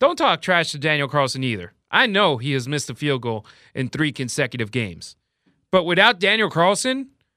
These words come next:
this Raider team doesn't make it to the playoffs last season. How many walk-off games did he win with that right leg? With Trent Sieg sending the snap, A J Cole putting a perfect hold, Daniel Carlson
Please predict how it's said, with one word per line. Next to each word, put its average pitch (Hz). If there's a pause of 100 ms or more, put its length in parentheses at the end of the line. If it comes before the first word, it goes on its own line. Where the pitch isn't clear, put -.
(120)
this 190
Raider 185
team 135 (240)
doesn't 156
make 160
it 135
to 143
the 135
playoffs 120
last 98
season. - (320)
How 226
many 269
walk-off 151
games 123 (380)
did 147
he 156
win 127 (420)
with 127
that 147
right 120
leg? 107 (540)
With 127
Trent 165
Sieg 151 (120)
sending 139
the 135
snap, 123 (140)
A 151
J 143
Cole 131 (160)
putting 147
a 117
perfect 135
hold, 113 (220)
Daniel 147
Carlson 135